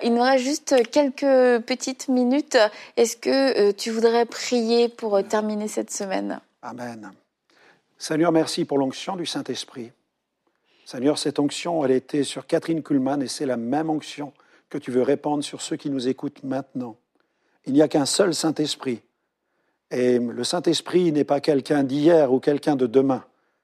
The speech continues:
Speaker 2: mais il est permanent. Il a traversé les siècles. Il était à l'origine même de la création.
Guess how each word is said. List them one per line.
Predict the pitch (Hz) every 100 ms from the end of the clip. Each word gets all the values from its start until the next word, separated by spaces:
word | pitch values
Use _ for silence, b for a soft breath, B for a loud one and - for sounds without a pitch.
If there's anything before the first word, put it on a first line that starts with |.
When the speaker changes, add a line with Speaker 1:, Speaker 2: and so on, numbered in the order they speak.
| _ _ _ _
Speaker 2:
mais | 139 139
il | 117 131
est | 139 131
permanent. | 127 - 147 147 131 117 - _ _ _ _ _ _ _ _
Il | 156 127 127
a | 123 117
traversé | - 165 160 143 160
les | 143
siècles. | 127 - 143 - 139 - - _ _ _ _ -
Il | 127
était | 131 160
à | 135
l'origine | 143 151 127 147
même | 143 147
de | 135
la | 127
création. | - 165 147 - - 143